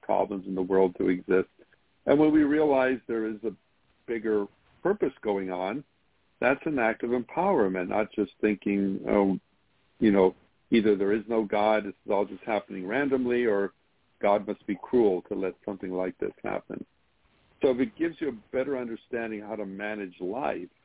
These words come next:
and how to deal with life, this is one of the things I've en-, enjoyed so much about metaphysics, is not only does it answer so many of life's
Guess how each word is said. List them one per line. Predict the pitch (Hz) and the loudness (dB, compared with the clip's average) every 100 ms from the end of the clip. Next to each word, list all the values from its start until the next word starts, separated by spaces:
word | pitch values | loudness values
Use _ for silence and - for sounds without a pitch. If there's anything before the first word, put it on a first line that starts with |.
| _ _ _ _ _ _ _ - | _ _ _ _ _ _ _ -8
and | 123 107 | -6 -2
how | 110 113 | 2 4
to | 107 | 2
deal | 95 110 | 0 0
with | 117 98 | 2 2
life, | 95 101 98 | 2 -2 -2
this | 120 - | -4 -2
is | 101 | -6
one | 98 101 | -2 -2
of | 101 | -2
the | 90 | -2
things | 110 101 | -2 0
I've | 98 95 | 0 0
en-, | 95 98 - _ _ _ - | -2 -8 -18 _ _ _ -2
enjoyed | 110 98 107 104 - | 0 4 4 4 0
so | - 101 | -4 -2
much | 95 135 - | -2 -4 -2
about | 104 98 92 | -4 0 0
metaphysics, | 104 98 92 - 220 196 - - _ _ _ _ _ _ _ | -2 -6 -6 0 0 0 -4 -8 _ _ _ _ _ _ _
is | 139 110 | 0 0
not | 101 127 123 143 | -2 -2 2 2
only | 135 117 | 2 -2
does | 110 95 | -4 -6
it | 104 - | -10 -6
answer | 123 151 - 101 - - | -6 -6 -8 -12 -12 -8
so | 143 | -4
many | 123 107 | -4 -4
of | 101 92 | -4 -4
life's | 95 98 | -6 -6